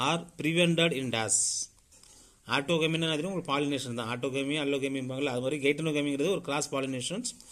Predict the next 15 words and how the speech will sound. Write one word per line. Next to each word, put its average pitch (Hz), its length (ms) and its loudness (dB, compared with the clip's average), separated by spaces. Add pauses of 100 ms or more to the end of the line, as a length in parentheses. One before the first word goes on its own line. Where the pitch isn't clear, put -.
(320)
இது 123 160 -2
ரெண்டுமே 196 380 2 (100)
வந்து 143 220 2 (200)
ப்ரிவென்ட் 160 360 0
ஆகுதான் 135 340 0 (140)
எந்த 185 320 -2 (100)
பிளான்ட்னு 139 400 0
கேட்குறாங்க. 113 320 -4 (480)
ஒரு 117 160 -8
முக்கியமான 156 580 -2
கொஸ்டின்ஸ் 120 360 -4
இது. 123 120 -4 (800)
செவன்த்துக்கான 151 540 0
ஆன்சர்ஸ் 143 280 0
வந்து 127 180 2